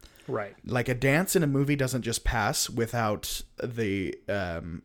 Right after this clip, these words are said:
Speaker 2: without the characters being changed. <laughs>
Speaker 1: Yeah, every movie there's, like, one of the characters, and it's always a girl. It's never the guy who's, like, crying in the corner. It always has to be a female.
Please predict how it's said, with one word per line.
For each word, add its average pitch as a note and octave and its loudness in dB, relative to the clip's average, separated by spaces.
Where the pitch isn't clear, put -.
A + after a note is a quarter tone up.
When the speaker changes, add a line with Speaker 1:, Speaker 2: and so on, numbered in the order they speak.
Speaker 2:
without A2+ -2
the A2 -4
characters F#2+ -4
being A#2+ 0
changed. D2+ -8
<laughs> F#3+ 2
Speaker 1:
Yeah, C#3 2
every C3+ 0
movie C3 2
there's, A#2+ 0
like, A2+ -4
one B2 0
of B2+ -2
the B2+ 0
characters, A#2+ -4
and A#2 -8
it's - -4
always C#3 2
a A#2+ 0
girl. A#2+ -2
It's D#3 -8
never C#3 0
the C3 0
guy A#2 0
who's, A#2+ -6
like, G#2+ -8
crying A#2+ -4
in A2 -6
the G#2+ -8
corner. G#2+ -6
It B2+ -6
always C3 0
has C3 -6
to B2+ -8
be A#2 -4
a G#2 -8
female. G#2+ -6